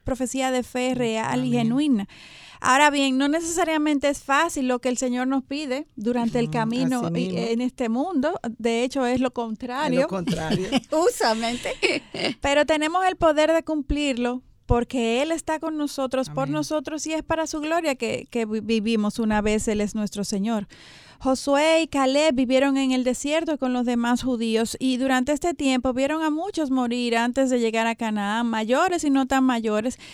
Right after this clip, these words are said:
Speaker 1: que, que simplemente no llegaron a la tierra prometida, incluyendo a amigos y familiares de ellos.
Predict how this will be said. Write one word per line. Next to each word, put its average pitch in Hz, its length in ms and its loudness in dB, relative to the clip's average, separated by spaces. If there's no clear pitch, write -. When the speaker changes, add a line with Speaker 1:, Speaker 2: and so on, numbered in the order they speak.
Speaker 1:
que, 277 400 0
que 285 240 0
simplemente 330 680 0
no 285 200 2
llegaron 320 440 0
a - 40 4
la 262 140 4
tierra 254 320 2
prometida, 233 640 0
incluyendo 262 580 0
a 294 160 4
amigos 311 480 0
y 294 80 -2
familiares 240 720 2
de 247 300 0
ellos. 220 280 -2